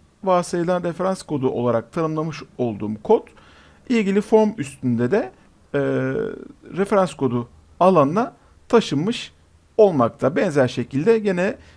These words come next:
cari planlama kayıtlarında verdiğim proje kodu da kasa kayıtlarındaki proje kodu alanına taşınmış olmaktadır. Tabii ki kullanıcılarımız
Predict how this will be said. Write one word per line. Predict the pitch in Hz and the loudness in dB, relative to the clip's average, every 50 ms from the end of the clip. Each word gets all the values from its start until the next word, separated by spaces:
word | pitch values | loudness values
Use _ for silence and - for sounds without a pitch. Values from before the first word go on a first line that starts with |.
| _ _ | _ _
cari | - 190 180 175 175 165 | 2 4 4 4 2 0
planlama | 165 156 156 156 156 151 156 156 151 | 0 0 0 0 0 -2 -4 -4 -2
kayıtlarında | 151 143 135 139 - 135 131 131 135 127 | -2 -2 -2 -2 -2 -2 0 0 0 2
verdiğim | 127 131 127 127 120 110 127 156 190 233 254 - - - _ _ _ - | 2 2 2 2 0 -2 -2 -2 -2 -4 -8 -12 -20 -20 _ _ _ 2
proje | - 214 196 156 143 135 131 | 4 4 4 6 4 0 0
kodu | - 123 98 113 113 | 0 -6 -6 -4 0
da | 165 220 247 - - _ _ _ _ _ _ _ _ - | 0 0 0 -2 -8 _ _ _ _ _ _ _ _ -6
kasa | _ - 226 185 190 165 | _ 0 0 0 0 0
kayıtlarındaki | - 147 135 131 135 135 131 123 123 120 120 123 123 127 - 247 254 247 - _ _ _ | 2 2 2 2 0 -2 -4 -4 -2 -2 -2 -4 -4 -4 -4 -4 -4 -4 -8 _ _ _
proje | - 220 208 185 151 147 143 147 | 2 4 4 4 4 2 -2 0
kodu | - 127 107 117 113 - - _ _ _ _ _ | -2 -4 -4 -4 -6 -6 -10 _ _ _ _ _
alanına | - 175 165 143 131 127 151 190 233 269 - - _ _ _ _ | 0 0 2 4 2 2 2 0 -2 -2 -4 -8 _ _ _ _
taşınmış | 226 202 - - 147 170 220 262 254 - - | 0 0 0 0 -4 -2 -2 -2 -2 -2 0
olmaktadır. | - 208 190 170 143 127 113 - - 117 104 101 - - - - - - - _ | 2 2 4 4 2 0 0 0 -6 -6 -6 -6 -12 -12 -20 -20 -20 -20 -4 _
Tabii | - 262 202 185 156 147 | 4 4 4 4 2 2
ki | - 254 254 - - - | 2 -2 -2 -2 -2 -6
kullanıcılarımız | 220 208 214 196 180 151 151 143 135 160 208 240 240 - | -4 0 0 0 0 2 2 2 2 2 -2 -4 -6 -8